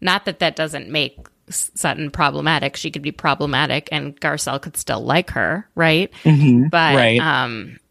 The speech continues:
Speaker 1: I think if she was, like, incredibly problematic and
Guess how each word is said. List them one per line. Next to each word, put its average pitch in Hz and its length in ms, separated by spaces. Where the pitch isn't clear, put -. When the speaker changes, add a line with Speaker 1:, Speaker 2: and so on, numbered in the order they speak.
Speaker 1:
I 185 100
think 180 240
if 147 80
she 151 220
was, 131 340
like, 151 300
incredibly 170 640
problematic 208 720
and 127 260